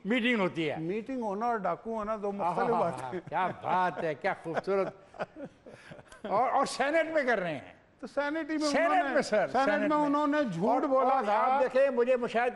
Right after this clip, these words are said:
Speaker 1: साहब एक बात बताएं, जिस वक्त इतजाज हसन और मश-, उसके दरमियान झगड़ा हुआ, चौधरी निसार के दरमियान, जब बाहर कंटेनर पे लोग खड़े थे,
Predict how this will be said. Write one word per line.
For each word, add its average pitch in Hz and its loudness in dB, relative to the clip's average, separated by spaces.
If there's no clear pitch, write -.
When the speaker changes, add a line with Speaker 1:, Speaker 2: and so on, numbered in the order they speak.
Speaker 1:
साहब 226 0
एक 208 0
बात 208 2
बताएं, 220 -2
जिस 220 0
वक्त 226 0
इतजाज 196 0
हसन 208 0
और 190 0
मश-, 170 -8
उसके 175 -4
दरमियान 170 -4
झगड़ा 143 -2
हुआ, 156 0
चौधरी 156 -6
निसार 151 -8
के 156 -12
दरमियान, 135 -10
जब 135 -4
बाहर 190 2
कंटेनर 165 -10
पे 180 -8
लोग 143 -8
खड़े 208 -2
थे, 233 -10